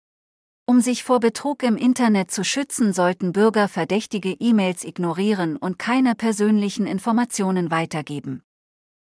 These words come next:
Es ist ratsam, sicherzustellen, dass alle wichtigen Online-Konten durch starke Passwörter und Zwei-Faktor-Authentifizierung geschützt sind.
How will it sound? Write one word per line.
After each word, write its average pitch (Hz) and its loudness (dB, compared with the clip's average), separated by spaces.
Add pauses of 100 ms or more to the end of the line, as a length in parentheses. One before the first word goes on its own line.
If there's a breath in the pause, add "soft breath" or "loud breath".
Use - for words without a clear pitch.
(220)
Es 226 0
ist 247 -4
ratsam, 240 2
sicherzustellen, 196 0
dass 185 -2
alle 269 2
wichtigen 190 -2
Online-Konten 190 2
durch 180 -2
starke 254 0
Passwörter 202 -2
und 180 -4
Zwei-Faktor-Authentifizierung 180 -2
geschützt - -4
sind. 139 -6